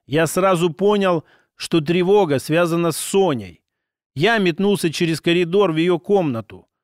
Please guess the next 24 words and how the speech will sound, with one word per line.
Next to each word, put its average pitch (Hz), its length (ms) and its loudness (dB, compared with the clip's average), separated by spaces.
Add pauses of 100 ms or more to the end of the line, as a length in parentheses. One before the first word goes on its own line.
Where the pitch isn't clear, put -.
(140)
Долго 185 480 2
стучал 175 460 0
кулаком, 175 640 0 (360)
потом 208 380 0
спустился 190 640 -2
вниз 202 300 -2
на 165 120 0
ресепшн, 170 760 -2 (120)
по 165 100 0
дороге 175 420 2
мельком 180 520 -2
взглянув 165 520 0
на 165 140 -2
часы 170 340 -2
в 147 80 -6
коридоре. 156 760 0 (380)
Час 208 340 0
ночи. 214 500 -4 (180)
Получается, 175 640 0
я 180 120 2
проспал 180 560 0
всего 160 340 0
четыре 165 480 -4
часа. 175 580 -4